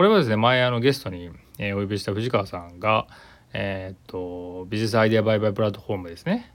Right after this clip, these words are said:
の説明を、まあ、の-、起業家版、ん？ノート版の起業、ん？起業家版のノート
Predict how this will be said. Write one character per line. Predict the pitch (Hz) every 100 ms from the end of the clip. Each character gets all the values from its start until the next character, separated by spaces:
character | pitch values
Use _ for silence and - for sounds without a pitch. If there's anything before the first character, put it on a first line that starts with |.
| -
の | 107
説 | - 101 123
明 | 123 123
を、 | 160 127 92
ま | 90 98
あ、 |
の-、 | 101 147 170 -
起 | - 127
業 | 180 185 185
家 | 180 175 175 175
版、 | 170 160 160
ん？ | 156 240 -
ノ | 147 175
ー | 180
ト | 170
版 | 165 170 165
の | 175
起 | - 107
業、 | 107 110 110 117 -
ん？ | 196
起 | - 113
業 | 147
家 | 156
版 | 160 160
の | 139
ノ | 135
ー |
ト | - -